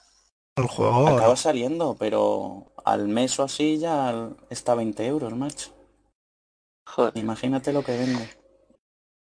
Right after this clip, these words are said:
Speaker 1: Es que no tiene nada que hacer contra, contra, ¿cómo se
Speaker 3: N B A
Speaker 1: llama? El,
Speaker 3: dos K.
Speaker 1: eh, ese, ese.
Speaker 2: Contra
Speaker 1: El que juega, el que juega
Speaker 2: Sí,
Speaker 1: bueno.
Speaker 2: sí, contra esa saga tan queridísima que es un simulador.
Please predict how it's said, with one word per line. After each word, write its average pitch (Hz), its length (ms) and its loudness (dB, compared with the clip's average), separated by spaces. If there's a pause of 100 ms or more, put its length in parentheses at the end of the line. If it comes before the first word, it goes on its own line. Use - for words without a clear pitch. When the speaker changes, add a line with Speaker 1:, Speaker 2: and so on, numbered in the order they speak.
(200)
Speaker 1:
Es 139 140 0
que 131 100 6
no 127 80 4
tiene 117 220 2
nada 117 160 0
que 117 60 2
hacer 113 260 0
contra, 113 1120 4 (1800)
contra, 113 1300 4
¿cómo 120 160 -4
se 147 80 6
Speaker 3:
N 139 140 10
B 127 140 10
A 127 60 8
Speaker 1:
llama? 123 60 6
El, 120 40 2
Speaker 3:
dos 113 220 2
K. 131 260 -2 (140)
Speaker 1:
eh, 113 120 0 (260)
ese, 123 260 4
ese. 117 200 -2
Speaker 2:
Contra 151 240 -2
Speaker 1:
El - 140 2
que 151 100 2
juega, 147 400 2
el 156 120 4
que 139 100 -2
juega 131 800 0
Speaker 2:
Sí, 127 300 0
Speaker 1:
bueno. - 160 -2
Speaker 2:
sí, 113 60 -2
contra 113 300 0
esa 123 180 0
saga 120 300 4
tan 113 260 -6
queridísima 113 760 -2
que - 80 -8
es 120 100 -10
un 123 140 -4
simulador. 117 800 0